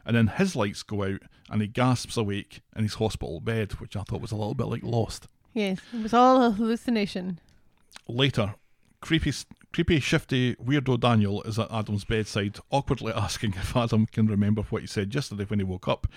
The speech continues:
Speaker 1: "He was so out of it," says Daniel.
Speaker 2: Right, and this tells you exactly that Daniel did not hear what he wanted to hear.
Speaker 1: Right.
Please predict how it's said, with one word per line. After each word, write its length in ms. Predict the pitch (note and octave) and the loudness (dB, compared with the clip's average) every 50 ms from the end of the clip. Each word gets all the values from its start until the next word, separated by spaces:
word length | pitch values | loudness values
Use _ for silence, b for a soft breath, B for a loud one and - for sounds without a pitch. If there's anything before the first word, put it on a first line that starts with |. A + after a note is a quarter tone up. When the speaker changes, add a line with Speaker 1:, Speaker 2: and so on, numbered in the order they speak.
| B B B | B B B
Speaker 1:
"He 100 | B C#3+ | B 0
was 140 | D3+ D3+ - | 0 2 2
so 240 | - - D#3+ C#3 - | 2 2 2 2 2
out 180 | G#2+ A#2+ C#3 B2 | 2 0 0 0
of 120 | A#2 G2+ G2 | 0 -4 -8
it," 120 | - - | -10 -8
says 220 | - G#2 G2 F#2 - | -6 -6 -6 -6 -6
Daniel. 360 | G2 G2+ G#2 - - - - B B B B3 | -6 -6 -6 -6 -8 -12 -14 B B B -12
Speaker 2:
Right, 420 | B3 B3 C4+ C4 A#3 G#3 G#3 G3 - | 0 6 8 8 8 8 6 4 2
and 200 | A#3 A#3+ A#3+ B3 | 2 2 4 2
this 160 | B3+ - - | 0 -2 -2
tells 280 | - C4 A#3 A3 - | -2 0 0 0 0
you 220 | - G#3 G3 F3+ D#3+ | 0 -2 0 0 -2
exactly 560 | F3+ G3 - - G#3+ G#3+ A3 - A3 G3+ F#3+ | -2 -2 2 4 6 6 6 4 2 0 0
that 220 | F#3+ G3+ F#3 F#3 | 0 0 -2 0
Daniel 300 | - G#3+ G#3+ G#3+ G#3+ G#3 | 2 2 2 2 2 0
did 180 | G3+ - G#3+ G3 | -2 -2 0 0
not 200 | G#3 A3 A#3 - | 0 0 0 -2
hear 220 | - D4 C#4+ A#3+ | -4 -4 -4 -4
what 140 | G#3 F#3 F#3+ | -4 -6 -4
he 120 | F3+ A#3+ A3 | -2 -2 0
wanted 360 | G3 G3+ G3+ A3 G#3+ A3 - | 2 2 4 4 2 2 2
to 100 | C4+ A#3 | 0 2
hear. 320 | G3 D4 B3 F#3 D#3 - | 4 4 4 4 4 2
Speaker 1:
Right. 220 | A#2 A2 G2 - | 0 0 -2 -2